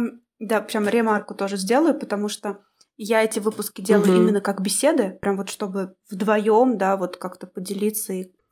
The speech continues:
Speaker 2: Как было у
Speaker 1: вот
Speaker 2: тебя?
Speaker 1: у меня. У меня, м, полная мама и полный папа. И я всегда понимала, что генетически у меня есть предрасположенность.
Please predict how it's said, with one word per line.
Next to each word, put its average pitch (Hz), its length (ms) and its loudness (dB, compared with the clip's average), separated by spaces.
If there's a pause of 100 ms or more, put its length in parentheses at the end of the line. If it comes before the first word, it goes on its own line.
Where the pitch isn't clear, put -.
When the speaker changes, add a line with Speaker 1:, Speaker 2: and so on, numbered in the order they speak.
(160)
Speaker 2:
Как 180 220 2
было 175 180 2
у 190 40 0
Speaker 1:
вот 214 80 -2
Speaker 2:
тебя? 220 220 2
Speaker 1:
у 220 60 4
меня. 196 440 2 (460)
У 214 100 -4
меня, 233 640 2
м, 220 680 2 (320)
полная 247 340 4
мама 202 500 0 (300)
и - 60 -16
полный 262 400 2
папа. 190 460 -4 (680)
И 214 60 -8
я 220 120 2
всегда 226 380 2
понимала, 208 500 2
что 196 320 -6
генетически 214 840 -2
у 214 80 -2
меня 208 160 0
есть 214 280 0
предрасположенность. 190 1040 -10